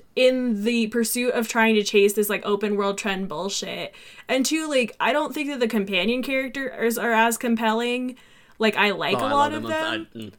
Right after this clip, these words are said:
Speaker 1: I like a lot of them, but I don't feel as close to them or, like, as interested in them, 'cause there's just so much shit going on all the time.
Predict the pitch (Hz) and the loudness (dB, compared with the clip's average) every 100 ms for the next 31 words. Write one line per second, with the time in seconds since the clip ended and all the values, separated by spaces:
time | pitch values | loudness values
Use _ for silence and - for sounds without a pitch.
0 | _ _ 330 359 415 453 370 233 233 302 | _ _ 8 10 8 6 6 8 8 4
1 | 240 214 196 185 185 202 247 262 247 262 | 0 0 0 -2 -6 -4 0 0 0 0
2 | 269 240 269 262 254 220 208 - 226 190 | -2 -4 -2 0 2 2 0 -4 -2 0
3 | 214 - - 320 320 330 339 330 226 233 | 0 -2 -6 -4 -2 -2 -4 -4 -2 2
4 | 226 214 202 196 - 202 311 311 - 370 | 2 2 0 -2 -6 -6 -6 -8 -6 -6
5 | 370 359 370 381 370 403 - - - 269 | -6 -8 -8 -8 -8 -12 -20 -16 -6 -4
6 | 302 285 294 262 - - 254 247 269 262 | -2 -4 -4 -2 0 0 2 2 2 0
7 | 247 202 - 226 226 214 208 208 165 196 | 0 -2 0 0 0 0 0 0 0 0
8 | 202 196 170 - 180 196 196 190 180 180 | 2 0 -2 -4 -2 -2 -4 -8 -8 -8
9 | 117 78 - | -8 -10 -12